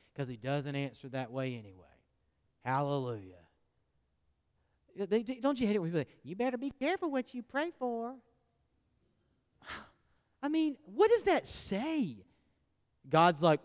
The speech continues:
"Ooh, you prayed for that? <laughs> Heh heh." I mean, that just sounds like a sadistic God. Right? Come on. Let's get off,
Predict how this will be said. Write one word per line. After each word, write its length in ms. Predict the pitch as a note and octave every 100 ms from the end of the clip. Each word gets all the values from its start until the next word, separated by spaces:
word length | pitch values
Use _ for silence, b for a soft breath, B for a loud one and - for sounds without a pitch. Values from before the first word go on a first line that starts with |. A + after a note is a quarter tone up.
| G3
"Ooh, 500 | A3 F#4 G#4 E4+ D4+
you 180 | A3+ C#4+
prayed 300 | - E4 E4
for 120 | -
that? 300 | C#4 F#4+ G4+
<laughs> 20 |
Heh 300 | - E4+ G4
heh." 480 | F4 G4 A#4 A4 F#4+ C4
I 60 |
mean, 100 | C4+
that 180 | F4+ A4
just 180 | G#4 -
sounds 180 | C#4+ A#3+
like 160 | G#3+
a 60 | E3+
sadistic 840 | - E3+ C#3 F3 B3+ - D4+ A#3
God. 120 | C#4+ G4 - A2+ - _ _ _ _ _ _ _ _ _ _ _ _
Right? 520 | E3 E4+ B4 G4+ - - _ _ _ _ _ _ _ -
Come 200 | - A4+ -
on. 640 | G4 A#4+ B4 A4 F#3 B3 - _ -
Let's 180 | D4+
get 200 | - G4+
off, 100 | D#4